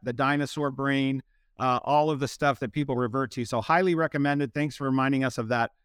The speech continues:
that book. I recommend it to a lot of people. Um, and, uh, we only have about five minutes left in the show. So could you give, I wanna take, uh, just w-, like, a minute or two and talk about if you have a, a,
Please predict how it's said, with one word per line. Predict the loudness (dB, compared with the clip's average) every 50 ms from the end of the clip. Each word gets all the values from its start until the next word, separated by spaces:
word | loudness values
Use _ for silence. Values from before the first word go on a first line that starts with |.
| _ _ _ _ _
that | -4 -4 -4 -2 0
book. | 0 0 0 0
I | 0 0
recommend | 2 0 0 2 2 0 2 0 0
it | -2 -2
to | -2 -2
a | -2
lot | 0 0 0 0
of | 0 -2
people. | -2 -4 -2 0 0 -2 -2 -2 _ _ _ _ _ _ _ -6
Um, | -2 0 0 0 0 -2 -4 -4
and, | -2 0 0 2 2 2 2
uh, | 2 2 2
we | 2 2
only | 2 2
have | 2 2 2
about | 2 2 2 2 2
five | 2 2 2 2
minutes | 0 -2 -2 0 0
left | 0 0 0
in | -2 -4
the | -4
show. | -2 0 0 0 2
So | 0 -2 -2
could | -2 -2 -2
you | 0 2
give, | 2 2 2 2
I | 0 0 0
wanna | 2 2 2 0 0
take, | 0 -2 -2 -2 -2 -4 -4
uh, | -2 0 -2
just | 0 2 2 2 2 0
w-, | -4 -6 -4 -4
like, | -4 -2 0
a | 0
minute | 0 0 0 -2 0 -2
or | -2 -2
two | -2 0 0 2 2 0 -2 -6 _ _ _ _ _ _ -8
and | -6 -2
talk | 0 0 0 2 0
about | 2 4 4 4 4
if | 2 0 -2
you | 0 2
have | 4 4 4 4
a, | 4 4 2 2 0 -4 _ _ _ _ _
a, | -8 -8